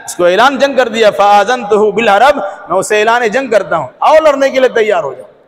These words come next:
ظاہر سی بات ہے، کوئی لڑنے کے لیے تیار نہیں ہو سکتا ہے، تو وقتی طور سے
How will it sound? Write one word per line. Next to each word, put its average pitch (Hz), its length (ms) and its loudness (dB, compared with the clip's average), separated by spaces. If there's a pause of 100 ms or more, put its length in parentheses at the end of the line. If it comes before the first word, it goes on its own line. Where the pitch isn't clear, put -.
(720)
ظاہر 165 100 0
سی 165 120 -2
بات 214 160 2
ہے، 226 60 0
کوئی 214 140 0
لڑنے 226 280 -2
کے 226 100 -4
لیے 220 80 -2
تیار 202 380 0
نہیں 220 120 -4
ہو 240 80 -2
سکتا 262 460 2
ہے، 339 60 4 (380)
تو 226 60 -2
وقتی 311 360 0
طور 302 260 2
سے 277 120 -2